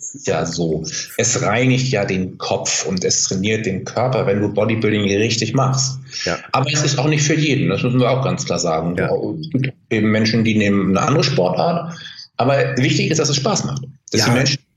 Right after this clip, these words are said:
Speaker 1: dass es Spaß macht, dass die Menschen die Verbindung zu ihrem Sport fühlen und nicht nur,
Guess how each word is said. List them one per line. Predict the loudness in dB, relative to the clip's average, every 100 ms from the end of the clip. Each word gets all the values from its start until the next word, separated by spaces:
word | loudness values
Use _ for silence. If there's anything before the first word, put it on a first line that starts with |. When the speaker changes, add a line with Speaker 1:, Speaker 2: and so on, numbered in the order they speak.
| -14 -10 -2
Speaker 1:
dass | -2 0
es | -2
Spaß | 0 0 0 0
macht, | 0
dass | 0
die | 0
Menschen | 2 2 0
die | 0
Verbindung | 0 0 2 2 2
zu | 2
ihrem | 2 2
Sport | 0 2 2 2 0 -6 -4
fühlen | -2 0 2 2 2 0
und | 0
nicht | 0 2 2
nur, | 4 4 2